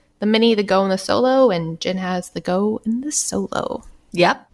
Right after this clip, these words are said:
Speaker 1: Ooh, you can outfit that little podcast room with all the Joovv panels.
Speaker 2: Well, I could. Again, that's gonna be really weird right there in the front entry, so. <laughs>
Speaker 1: Like, at night, people drive by your house and it would be this. <laughs>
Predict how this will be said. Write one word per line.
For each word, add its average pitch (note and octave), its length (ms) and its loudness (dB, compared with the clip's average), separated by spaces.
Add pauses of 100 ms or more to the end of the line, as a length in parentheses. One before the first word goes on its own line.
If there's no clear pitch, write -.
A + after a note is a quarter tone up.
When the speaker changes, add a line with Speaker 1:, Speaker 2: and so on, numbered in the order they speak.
(140)
Speaker 1:
Ooh, A#3+ 100 6
you G3 160 -4
can - 200 -2
outfit - 360 -2
that - 160 -4
little - 160 -6
podcast E3+ 540 -4
room D#3+ 260 -6
with E3 260 -10 (300)
all E3+ 180 4
the E3+ 80 0
Joovv E3 320 -4
panels. E3+ 580 -6 (300)
Speaker 2:
Well, G#3 120 2
I A3+ 100 2
could. A#3 440 2
Again, G3+ 340 4
that's G3 200 0
gonna G3 140 2
be F#3 140 0
really E3 240 2
weird D#3+ 260 0
right D#3+ 160 0
there D3+ 160 0
in D3+ 80 -2
the D3 80 -6
front - 280 -6
entry, C#3+ 420 -2
so. - 360 -6
<laughs> - 40 -2 (840)
Speaker 1:
Like, A#3+ 120 2
at A3 140 4
night, F#3 380 2
people F#3 440 4 (140)
drive F#3 300 4
by G3 100 4
your F#3+ 140 2
house G#3 480 4
and A3+ 100 4
it F#3+ 60 2
would G#3+ 100 2
be A3+ 160 0
this. C#4 180 -2
<laughs> - 260 -6